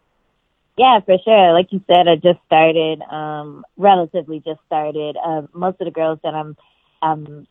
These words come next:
fighting have been doing, at least doing some kind of martial arts since they were teenagers. And I picked up Muay Thai when I was, um, when I was twenty-four. So everything is still, I'm still figuring things out, uh,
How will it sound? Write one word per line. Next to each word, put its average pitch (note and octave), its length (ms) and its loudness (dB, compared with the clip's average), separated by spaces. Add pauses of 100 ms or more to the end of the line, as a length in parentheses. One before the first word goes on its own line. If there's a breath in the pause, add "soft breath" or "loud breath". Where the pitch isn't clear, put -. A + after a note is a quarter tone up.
fighting F#3+ 460 2
have D#3 340 -2 (160)
been D#3 640 -6
doing, G#3 220 -2 (100)
at F#3+ 120 -2
least B3 220 -6
doing G#3+ 360 -2
some G#3+ 180 -4
kind G3+ 160 -4
of E3+ 80 -6
martial E3+ 320 -6
arts D#3+ 380 0
since D#3+ 200 -10
they E3+ 140 -4
were D#3 100 -8
teenagers. D3+ 720 -8 (400 soft breath)
And E3 440 0
I F3+ 220 0
picked - 260 -4
up E3+ 180 2 (120)
Muay F3 300 -2
Thai E3 280 2
when D#3+ 160 -8
I D#3+ 140 -6
was, D#3 320 -6 (180)
um, D3+ 500 -8 (720 soft breath)
when F3 140 -4
I E3 140 -2
was D#3+ 140 -2 (100)
twenty-four. F3 720 2 (420)
So F#3 400 4 (120)
everything G#3+ 480 -6
is F3 140 -8 (200)
still, F#3+ 460 0
I'm G3+ 220 -6
still A3+ 240 -2 (100)
figuring G#3+ 320 -2
things F3+ 300 -8
out, E3 320 0 (100)
uh, D3 220 -6